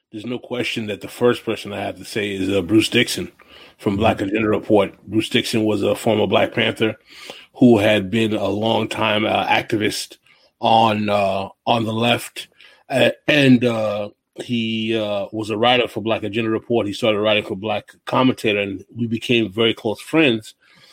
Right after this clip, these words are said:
Speaker 1: And he was kind of a mentor to me over the period of, uh, almost ten years. We knew each other. We would talk two or three times a week personally. And, uh, it became, uh, uh, a long-term political education project.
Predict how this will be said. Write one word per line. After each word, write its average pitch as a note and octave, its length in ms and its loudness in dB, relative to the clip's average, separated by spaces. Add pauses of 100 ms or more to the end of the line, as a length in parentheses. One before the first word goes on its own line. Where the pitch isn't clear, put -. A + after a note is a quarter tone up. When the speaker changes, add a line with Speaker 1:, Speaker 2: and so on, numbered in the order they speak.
(360)
Speaker 1:
And D3 280 4
he B2+ 160 2
was A#2+ 120 4
kind B2+ 180 0
of A2 80 -2
a G2+ 60 -6
mentor B2 420 -2
to G#2+ 160 -12
me G#2+ 240 -6
over G#2 480 -6
the G2 140 -16
period A2 420 0
of, G2 240 -4
uh, G#2 40 0
almost G2+ 600 -4
ten A2 220 0
years. A2 280 2
We G#2 240 -2
knew A#2 220 0
each A#2+ 160 -2
other. G2 160 2
We G#2+ 80 -2
would G#2 140 -4
talk G#2 240 2
two A2+ 180 4
or - 20 -2
three A2 200 -4
times G2+ 420 -4
a F#2+ 60 -2
week A2 280 0 (680)
personally. A#2 720 4 (200)
And, G#2+ 380 -10
uh, G2+ 400 -4 (340)
it B2 140 4
became, A2+ 540 4
uh, F#2+ 600 2 (120)
uh, F2+ 560 -4 (100)
a B2 140 2
long-term C3 840 6
political B2+ 340 2
education A#2+ 640 -2
project. A#2 560 -4